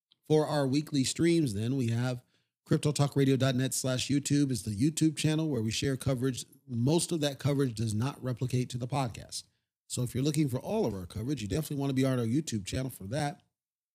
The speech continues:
Every weekend, we stream there on Sundays at two P M U T C for our Triad members and then three P M U T C for everybody else.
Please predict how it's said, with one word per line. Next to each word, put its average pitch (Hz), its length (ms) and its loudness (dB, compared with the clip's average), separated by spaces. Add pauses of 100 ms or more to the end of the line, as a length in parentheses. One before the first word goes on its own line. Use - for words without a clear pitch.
(520)
Every 160 220 6
weekend, 156 440 4
we 135 140 2
stream 135 460 2
there 143 400 0
on 113 160 -2
Sundays 143 540 -2 (500)
at 135 340 -4 (140)
two 175 160 4
P 165 240 4
M 165 260 2 (400)
U 135 160 2
T 151 180 0
C 156 320 2
for 135 240 -2
our 131 240 0
Triad 147 400 2
members 131 380 0
and 120 100 0
then 117 120 -2
three 160 180 0
P 147 180 0
M 135 120 2
U 127 120 2
T 131 160 0
C 139 300 0
for 127 320 -4
everybody 117 380 -2
else. 170 380 -2